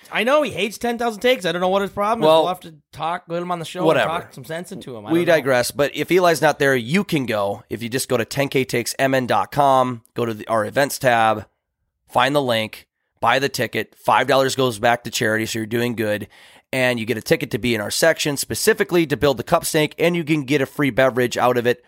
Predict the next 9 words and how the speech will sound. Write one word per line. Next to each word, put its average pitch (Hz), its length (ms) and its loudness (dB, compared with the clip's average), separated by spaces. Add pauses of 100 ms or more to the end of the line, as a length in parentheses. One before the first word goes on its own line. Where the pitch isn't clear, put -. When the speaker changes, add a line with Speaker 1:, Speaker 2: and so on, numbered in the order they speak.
(100)
Speaker 2:
preferably 165 540 2
a 143 60 2
beer, 120 380 0 (400)
to 135 80 -4
help 127 280 0
build 113 400 0 (360)
the 123 140 -2
cup - 220 0
snake. - 340 -6